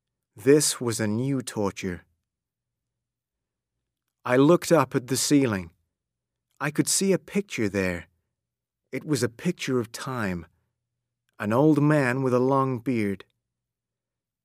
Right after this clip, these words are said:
Pictures of Time always showed an old bearded man with an hourglass in his hand. Hourglasses had two containers inside them.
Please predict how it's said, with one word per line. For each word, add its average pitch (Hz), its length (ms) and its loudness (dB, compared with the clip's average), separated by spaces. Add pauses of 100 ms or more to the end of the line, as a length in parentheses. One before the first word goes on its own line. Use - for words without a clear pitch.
(340)
Pictures 147 480 4
of 113 120 -2
Time 107 460 0 (100)
always 165 500 4
showed 135 380 4
an 123 120 0
old 143 400 2 (120)
bearded 135 420 2
man 117 440 -2 (260)
with 131 180 0
an 143 120 4
hourglass 113 720 0
in 127 180 -6
his 120 160 -4
hand. 104 460 -6 (1800)
Hourglasses 143 800 4
had 110 340 -2
two 190 280 2
containers 123 720 -2
inside 101 420 -4
them. 90 220 -10